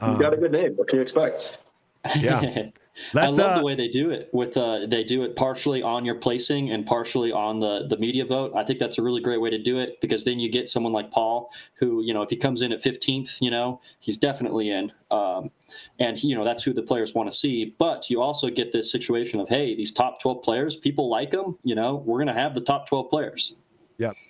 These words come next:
Speaker 1: So we have, uh, we have, like, a, they're basically gonna do the same thing as they did last year, where they're gonna have a doubles team event and then a singles team event.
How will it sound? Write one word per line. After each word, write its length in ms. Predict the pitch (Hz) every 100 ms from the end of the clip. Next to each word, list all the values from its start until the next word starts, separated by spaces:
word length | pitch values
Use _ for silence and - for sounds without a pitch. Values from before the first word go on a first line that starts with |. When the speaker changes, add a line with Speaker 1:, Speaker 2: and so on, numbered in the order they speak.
| - - _ _
Speaker 1:
So 280 | - 160 151
we 280 | 135 139 165
have, 320 | 170 202 185
uh, 460 | 185 170 151 127 - _ _ _ _ _ _ 131 -
we 360 | - 123 131 135
have, 320 | 151 185 147
like, 180 | 151 139
a, 140 | 127 123 _ - 151
they're 100 | 156
basically 360 | 208 233 220
gonna 80 | 208
do 120 | 156
the 80 | 165
same 320 | 139 160 156
thing 160 | 151 156
as 120 | 135
they 100 | 131
did 160 | 127 117
last 340 | 110 120 123
year, 240 | 143 147 135
where 320 | 123 117 113
they're 160 | 113 110
gonna 180 | 120
have 260 | 110 117 113
a 180 | 107 101
doubles 680 | 98 123 120 131 127 123 -
team 560 | - 131 127 131 131 -
event 460 | 127 127 131 135
and 140 | 131 117
then 100 | 107
a 80 | 98
singles 540 | - 123 127 131 127
team 240 | - 135
event. 400 | 131 127 135 139